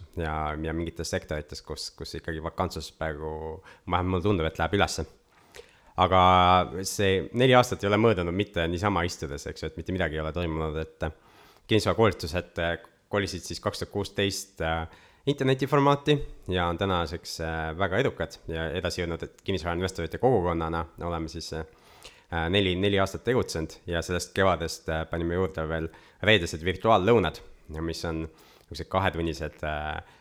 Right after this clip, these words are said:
äh, kõned, äh, mida ei salvestata ja mis on kujunenud nagu väga sisukateks ja väga põnevateks ja väga, äh, sellisteks,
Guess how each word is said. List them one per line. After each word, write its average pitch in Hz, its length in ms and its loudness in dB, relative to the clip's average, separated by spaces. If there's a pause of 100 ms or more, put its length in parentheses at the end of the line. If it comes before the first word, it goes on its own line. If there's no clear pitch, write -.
(200)
äh, 78 140 -4 (100)
kõned, 101 480 4 (160)
äh, 80 160 -2
mida 82 160 0
ei 80 80 -4
salvestata 82 560 0 (500)
ja 85 60 -6
mis 82 160 -6
on 85 80 -4
kujunenud 82 480 -2
nagu 82 200 -6
väga 82 360 2
sisukateks 80 640 -10
ja 78 180 -6
väga 85 300 -2
põnevateks 82 640 0
ja 80 140 -4
väga, 80 480 -2 (420)
äh, 78 220 -6 (100)
sellisteks, - 720 -8